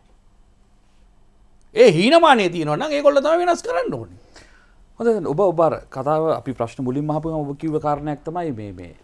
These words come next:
Speaker 2: අපේ දේශපාලන ඉතිහාසය ගැන හොයලා බලලා කතා කරන්න කියන කාරණය. දැන් ඔබ මෙතන කියපු කාරණේ එතන කිව්වා හොරණ කොඩි දැම්මේ වික්‍රමනායකලා. මොරගායන කොඩි දාන්නෙත් වික්‍රමනායක කියලා.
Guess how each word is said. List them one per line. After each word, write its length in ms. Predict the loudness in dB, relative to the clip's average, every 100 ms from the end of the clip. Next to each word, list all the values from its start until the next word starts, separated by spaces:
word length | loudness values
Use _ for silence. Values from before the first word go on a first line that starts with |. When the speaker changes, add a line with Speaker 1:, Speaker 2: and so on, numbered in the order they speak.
| -20
Speaker 2:
අපේ 260 | -12 -12
දේශපාලන 600 | -10 -12 -10 -8 -6 -8 -12 -16 -20 _ -20 -20
ඉතිහාසය 560 | -20 -12 -12 -10 -12
ගැන 200 | -12 -14
හොයලා 280 | -14 -14 -14
බලලා 240 | -14 -16
කතා 260 | -18 -14 -14
කරන්න 260 | -14 -16 -16
කියන 240 | -18 -16
කාරණය. 260 | -12 -12 -10
දැන් 140 | -10
ඔබ 120 | -8 -6
මෙතන 320 | -6 -10 -10
කියපු 200 | -12 -12
කාරණේ 360 | -10 -10 -12
එතන 200 | -12 -12
කිව්වා 280 | -10 -10 -10 -12 _ _ -4
හොරණ 340 | 2 2 2 -2
කොඩි 240 | -2 -2
දැම්මේ 380 | -2 -6 -6 -8 -10
වික්‍රමනායකලා. 920 | -12 -12 -8 -8 -6 -8 -14 -20 -20 -20 -20 _ _ -20 _ _ -20 _ _
මොරගායන 540 | -8 -6 -4 -4 -6 -8
කොඩි 180 | -10
දාන්නෙත් 360 | -10 -10 -12 -16
වික්‍රමනායක 560 | -20 -20 -20 -20 -20 -20
කියලා. 320 | -20 -20